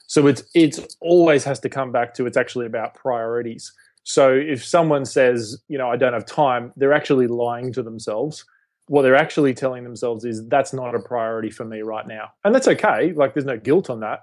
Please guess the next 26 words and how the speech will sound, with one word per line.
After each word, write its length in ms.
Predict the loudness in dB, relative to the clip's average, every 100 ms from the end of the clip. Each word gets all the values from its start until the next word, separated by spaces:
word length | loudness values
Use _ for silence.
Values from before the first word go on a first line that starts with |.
| -2
But 180 | 0 0 _ _ -4
just 240 | -2 0
being 260 | 2 2 2
real 200 | 4 4
with 160 | 2 -4
yourself 400 | -6 -2 -2 -2
and 140 | -4
facing 380 | 0 0 -2 -6
the 80 | -4
reality 400 | 0 0 0 0
that 180 | 0 0
it's, 220 | -2 -10
you're 160 | 0 2
actually 260 | 4 2 2
saying 240 | -2 -4
it's 140 | -8 -8
not 100 | -8
a 40 |
priority. 520 | -6 -4 0 2 2
You're 200 | 2 0
not 200 | 0 -2
saying 240 | 0 0 -2
you 60 |
don't 140 | -6 -6
have 140 | -6
time. 340 | -4 -4 -4